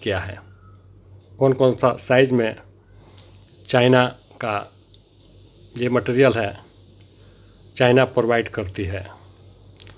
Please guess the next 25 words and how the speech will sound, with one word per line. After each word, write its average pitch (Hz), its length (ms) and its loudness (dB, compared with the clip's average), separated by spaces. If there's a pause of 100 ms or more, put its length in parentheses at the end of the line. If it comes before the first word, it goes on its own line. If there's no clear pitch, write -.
(160)
और 117 120 0
प्रोडक्ट 123 500 4
करती 107 320 -6
है। 95 200 -6 (760)
इसका 143 260 2
वेट 175 400 4
बिल्कुल 147 500 0 (420)
नथिंग 147 360 0
के 139 160 0
बराबर 123 400 0
है, 110 200 -8 (360)
बिल्कुल 151 380 2 (100)
उसमें 131 280 -4
कोई 135 240 2
वेट 139 280 2
नहीं 120 180 -2
है, 117 160 -6 (540)
बिल्कुल 127 380 0
हल्का 123 360 -4
क्वालिटी 120 440 -4
का 110 180 -6
ये 104 280 -6 (800)
टेराकोटा 123 640 0 (260)
टाइल्स 113 360 -6
है। 104 180 -10